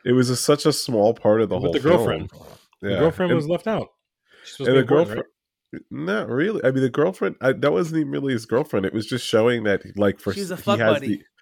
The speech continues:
Speaker 1: yeah, and he has the ability to pleasure women very, very well.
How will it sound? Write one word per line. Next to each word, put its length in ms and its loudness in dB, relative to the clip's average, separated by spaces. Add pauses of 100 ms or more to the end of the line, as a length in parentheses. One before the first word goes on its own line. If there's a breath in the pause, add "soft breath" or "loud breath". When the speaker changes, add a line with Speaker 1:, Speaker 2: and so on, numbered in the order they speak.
(140)
Speaker 1:
yeah, 140 4
and 100 2
he 100 -2
has 220 4
the 120 -2
ability 460 -2
to 400 -6
pleasure 540 0
women 480 -4
very, 440 -4
very 360 -4
well. 380 -6